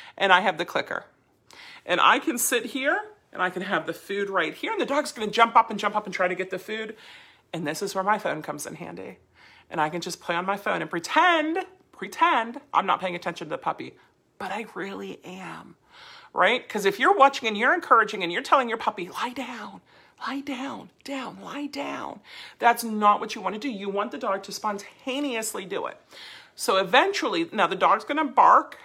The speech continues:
he's gonna jump, he's gonna yip, yip, yip, right? But what's gonna happen eventually? Maybe the dog's gonna go up on place. Maybe the dog's gonna lower into a play bow.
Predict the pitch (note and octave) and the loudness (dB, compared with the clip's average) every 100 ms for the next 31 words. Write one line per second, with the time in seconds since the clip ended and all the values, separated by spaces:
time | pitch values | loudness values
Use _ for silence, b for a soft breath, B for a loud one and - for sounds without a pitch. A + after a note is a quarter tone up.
0 | - - F3+ G3+ B3+ B3 A3 G3 G#3+ - | -18 -14 -8 -6 -6 0 2 2 0 -12
1 | G#3 A3 A#3+ G3 - F#3+ G#3+ G3+ - - | -10 -8 -8 -8 -8 -10 -8 -6 -6 -4
2 | C3+ F3+ - _ _ - A3 A#3 C4 C4 | -2 -2 -2 _ _ -10 -4 -4 -4 -2
3 | C4+ A#3 A3+ B3 D4 C4+ C#4 B B B | -2 -2 -4 -4 -6 -6 -6 B B B
4 | - G3+ A#3+ D#4+ C#4 C#4 B3+ A#3+ A3+ - | -6 -4 -2 2 2 2 -2 -4 -2 -2
5 | G#3 - - F#3+ - - G#3+ G3+ G3+ B3+ | -6 -4 -6 -6 -12 -10 -4 -2 -2 0
6 | C4 B3+ B3 B3 A#3+ G#3 F#3 G3 G3+ G#3 | 2 2 0 -2 0 2 2 0 -4 -6
7 | G#3 - G#3+ G#3 - - - | -10 -4 -4 -2 -4 -4 -8